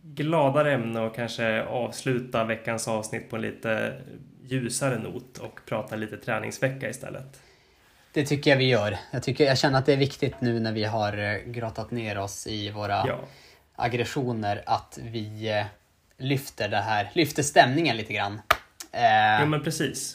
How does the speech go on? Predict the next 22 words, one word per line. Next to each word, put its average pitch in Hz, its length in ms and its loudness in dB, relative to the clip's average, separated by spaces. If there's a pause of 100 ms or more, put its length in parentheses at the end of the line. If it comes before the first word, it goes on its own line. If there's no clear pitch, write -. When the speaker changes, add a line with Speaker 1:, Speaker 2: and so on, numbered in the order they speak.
(120)
Speaker 1:
För 139 80 -4
träning 156 360 2
är 143 60 2
ju 135 140 6
ändå 127 160 4
någonting 117 380 -4
vi 110 80 -4
båda 107 600 -2
uppskattar 135 800 -2
och - 400 -10
även 120 280 0
om 120 140 -2
det 117 100 -2
kanske 117 420 -2 (220)
är 113 100 -8
surt 131 440 0
att 113 100 -8
få 113 140 -10
ett 117 100 -12
mål 127 420 0 (500)
lite - 600 -10 (280)
halvkapat 120 920 -4